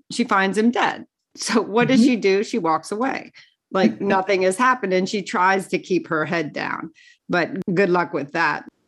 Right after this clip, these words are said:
Speaker 1: So this book is a thriller, and it's even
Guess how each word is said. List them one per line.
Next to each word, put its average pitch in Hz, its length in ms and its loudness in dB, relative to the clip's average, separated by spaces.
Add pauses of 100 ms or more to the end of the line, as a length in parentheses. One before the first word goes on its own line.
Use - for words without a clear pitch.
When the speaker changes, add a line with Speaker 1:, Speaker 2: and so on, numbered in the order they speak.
(400)
Speaker 1:
So 269 180 2
this 311 220 4
book 254 280 0
is 233 160 4
a 214 100 4
thriller, 190 480 2
and 196 160 0
it's 220 180 -6
even 269 320 2